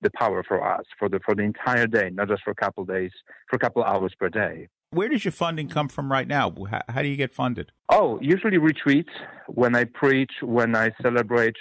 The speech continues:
Speaker 1: uh, Holy Eucharist, when I do some translations. I just ask people back and forth, you know, if they can help us, um, since we don't have, we don't have, like, a, a company to, to run. But,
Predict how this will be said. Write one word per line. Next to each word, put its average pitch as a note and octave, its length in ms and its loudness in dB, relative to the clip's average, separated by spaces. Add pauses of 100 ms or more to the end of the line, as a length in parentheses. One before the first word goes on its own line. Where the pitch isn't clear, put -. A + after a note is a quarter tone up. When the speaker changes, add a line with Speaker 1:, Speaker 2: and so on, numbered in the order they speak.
(140)
Speaker 1:
uh, G#2 200 -2
Holy A#2 220 2
Eucharist, A#2+ 600 0 (420)
when A#2 220 4
I A#2 80 4
do A2+ 260 0
some A#2 140 0
translations. A#2 1040 0 (380)
I C3+ 100 2
just D3 220 0
ask C#3 220 0 (120)
people G2+ 340 0
back G#2+ 280 0
and G#2 120 -2 (120)
forth, G2 320 2
you G2 80 -4
know, F#2+ 80 -4
if G2+ 160 -10
they G#2+ 80 0
can G#2 160 -4
help A2 340 -2
us, F2 160 -4 (640)
um, G2 500 2 (160)
since G#2 260 -2
we A2 160 -2
don't A2 220 -2
have, G2 280 0 (200)
we G#2+ 180 0
don't G#2 200 -2
have, G2 180 0
like, F#2+ 300 -2
a, F#2 400 -2
a - 20 -4 (100)
company F2+ 600 -4 (100)
to, F2 260 -6 (460)
to G#2 120 0
run. F#2+ 380 0
But, G2 220 0